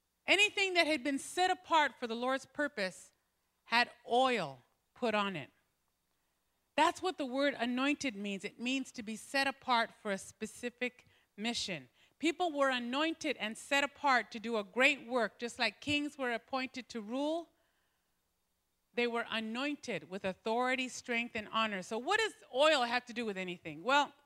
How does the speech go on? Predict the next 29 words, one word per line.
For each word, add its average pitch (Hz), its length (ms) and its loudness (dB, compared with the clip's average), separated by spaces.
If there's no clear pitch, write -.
what's 349 180 4
interesting 403 580 2
is 330 100 2
that, 285 200 4
see, 320 140 0
ducks 359 320 4
are 311 100 4
not 294 380 2
born 269 460 4
waterproofed. 214 840 0
Just 403 240 6
because 370 400 8
they're 285 260 10
a 233 60 2
duck, 233 640 4
that 247 140 4
doesn't 302 320 4
mean 277 400 2
that 226 160 4
they 254 140 4
can 254 200 0
automatically 254 760 6
swim 220 640 2
and 233 100 -2
they 240 80 2
can 240 160 -4
automatically 247 800 4
be 220 160 -4
waterproofed. 214 800 -2